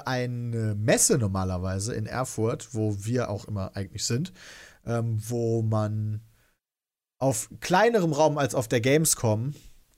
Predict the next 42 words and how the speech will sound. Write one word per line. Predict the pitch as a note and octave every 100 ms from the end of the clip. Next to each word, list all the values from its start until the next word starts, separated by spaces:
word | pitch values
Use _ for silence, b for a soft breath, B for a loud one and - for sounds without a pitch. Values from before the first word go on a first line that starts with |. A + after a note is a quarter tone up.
| _ -
Games | B2 B2+ B2+ -
spielen | - B2 A#2 A2+
kann, | A#2+ G#2+ G#2+
Creator | G#2+ B2 A#2+ B2 A#2+ A2
treffen | - A2 A2+
kann. | - A2+ G#2
Creator | - A#2 A#2 A2+
machen | A2 G#2+
da | G#2
auch | -
Unfug, | D3 C#3+ - B2+ A#2+ A2+ A2
da | A2+
ist | A2
auch | A#2
ganz | A#2
viel | C3
mit | C3 -
Cosplay | B2+ - - A#2 A2+
und | G#2+ -
Asien-Kram, | A#2 A2 A2+ A2 - A2 G#2
den | G2+
ich | G2+
nicht | -
verstehe. | A2 - C#3+ C#3+ B B B B B -
Ähm, | A2+ A2 A2
aber | A#2 A#2
das | A2+
findet | C#3 A#2+ A2+
dieses | B2 A#2+ A2+ B2
Jahr | A#2
alles | A2 G#2+ -
rein | A#2 C3
digital | A2+ A2 - C3 C3+
statt. | - A2+ A#2 - - _ _ _ _ _
Aber | G#2+ A2 G#2
Bram | G#2 B2+ C3+
und | A#2 A2
ich | A2 A#2+
werden | A#2 A2+
da | A2
morgen | A2 A2 G#2+
sein, | G#2 A#2+ A#2+ A#2 A#2+